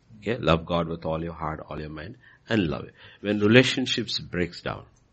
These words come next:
relationships breaks down, discontentment, and you know what? Uh,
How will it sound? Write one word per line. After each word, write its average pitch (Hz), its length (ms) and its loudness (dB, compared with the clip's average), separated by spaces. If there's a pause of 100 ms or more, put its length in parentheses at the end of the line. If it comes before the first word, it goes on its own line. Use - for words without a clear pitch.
(280)
relationships 85 580 -6
breaks - 360 -6
down, - 280 -14 (500)
discontentment, 78 1040 -4 (340)
and 82 200 -8
you 95 140 -2
know 95 140 -2
what? 95 340 -4 (560)
Uh, 76 300 -8